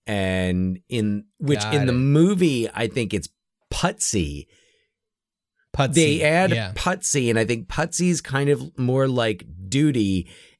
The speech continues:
Speaker 1: And then Roger's kind of characteristics get split between Sonny and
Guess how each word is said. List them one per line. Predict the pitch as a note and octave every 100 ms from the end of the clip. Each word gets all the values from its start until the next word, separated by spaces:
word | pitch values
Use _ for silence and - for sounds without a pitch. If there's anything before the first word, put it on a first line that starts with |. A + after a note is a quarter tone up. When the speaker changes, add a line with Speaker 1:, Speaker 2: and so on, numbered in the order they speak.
| -
Speaker 1:
And | B2 A#2+
then | A#2 A2+ A2 A2 G#2+ F#2+ _ _ _ _ -
Roger's | A3+ G#3+ C#3 C3 C#3 E3 C#3 D#3 C#3 G#2
kind | B2+ A#2+
of | A2
characteristics | A#2 A#2+ A#2 - A2+ G#2+ - A2+ -
get | - A#2 F#2
split | - - B2 -
between | A#2+ A2+ A2+ G2+ F2+
Sonny | - - A2+ A2 G#2+ G2+ - _
and | G#2 G2 F#2+ F#2+ F#2 E2+